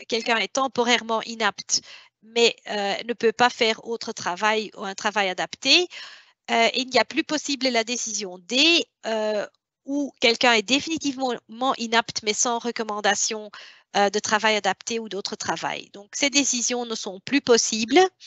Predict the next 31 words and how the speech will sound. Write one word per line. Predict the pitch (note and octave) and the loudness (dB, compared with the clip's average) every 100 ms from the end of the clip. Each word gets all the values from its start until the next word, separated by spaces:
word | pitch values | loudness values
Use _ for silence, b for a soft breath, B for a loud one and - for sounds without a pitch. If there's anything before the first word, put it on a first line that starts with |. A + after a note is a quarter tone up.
| B B B B _ A3 | B B B B _ 4
Euh, | A3 G#3+ G#3+ A3 G#3+ G#3 _ _ _ _ _ _ _ A#3 | 6 6 4 -2 -14 -18 _ _ _ _ _ _ _ -4
il | A3 | 6
y | |
a | B3+ | 6
maintenant | B3 G#3+ A3+ B3+ | 6 4 2 -6
donc | B3+ B3 | -6 -4
les | G#3+ | -4
trois | - A#3 | 0 -2
décisions, | G#3+ G#3+ G#3 - A3 G#3+ - | -2 -8 -8 -6 -6 -8 -8
euh, | F#3+ E3+ | -6 -6
du | F3 G#3 | -6 -4
trajet, | - F#3 G3+ G#3 B B B B _ - | 0 2 2 0 B B B B _ -8
euh, | F3+ - - | -6 -4 4
A, | G#3+ | 4
B | F#3+ F3+ F3 | 4 0 -4
ou | G3+ | -4
C. | - - D#3 - _ _ B B B B - | -4 -2 -4 -6 _ _ B B B B -10
Si | - C#4 C#4+ A#3+ - _ _ _ _ | -4 4 4 4 -4 _ _ _ _
la | A#3+ A3+ | 2 2
décision | G#3+ D4 D4 C4 A#3+ C4 A#3 - _ _ - | 2 -2 -2 -6 -6 -6 -6 -10 _ _ -12
du | B3 | -6
médecin | A#3+ A#3 - A#3+ | -2 -2 2 0
du | A3 | 0
travail | A3+ G#3+ A3 G#3 - _ - | -2 2 4 2 0 _ 0
a | B3 | 2
été | B3+ B3 A#3 | 2 -2 -6
prise | - - B3 A#3 G3+ F#3+ | -6 -8 -6 -6 -4 -4
avant | F3+ F3+ F#3+ G#3 D4 | -4 -8 -6 -2 2
le | E4 | 2
premier | D4 - C4 B3 | 0 -2 0 0
octobre, | G#3+ - A#3 A#3+ C4+ D#4 | -2 -2 2 2 4 4